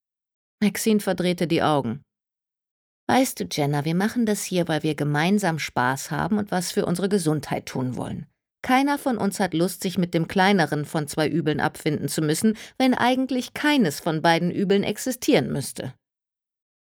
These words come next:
Gertie zog die Augenbrauen zusammen, aber es wirkte nur im ersten Moment so, als wäre sie darüber beleidigt, dass ihr Benehmen als übel bezeichnet wurde. Dann wurde klar, dass sie Maxine überhaupt nicht hatte folgen können,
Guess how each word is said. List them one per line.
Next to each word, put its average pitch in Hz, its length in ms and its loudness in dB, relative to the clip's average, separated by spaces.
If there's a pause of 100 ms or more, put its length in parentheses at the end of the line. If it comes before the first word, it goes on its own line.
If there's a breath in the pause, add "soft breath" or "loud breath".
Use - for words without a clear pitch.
(640)
Gertie 233 340 2
zog 196 220 -2
die - 160 0
Augenbrauen 156 500 0
zusammen, 156 580 -2
aber 190 180 0
es 185 140 -2
wirkte 226 280 0
nur 196 140 2
im 175 80 0
ersten 175 300 -2
Moment 165 360 0
so, 139 140 -2
als - 200 -6
wäre 147 220 0
sie 139 120 -2
darüber 139 340 0
beleidigt, 139 500 -2
dass 139 140 -6
ihr 143 100 0
Benehmen 143 440 0
als - 320 -4
übel 147 320 2
bezeichnet 135 580 -4
wurde. 139 320 0 (640)
Dann 220 240 2
wurde 190 220 2
klar, 170 360 2
dass 196 160 -6
sie 196 80 -4
Maxine 190 500 0
überhaupt 185 360 -2
nicht 180 180 -4
hatte 175 160 -2
folgen 165 360 2
können, 156 280 0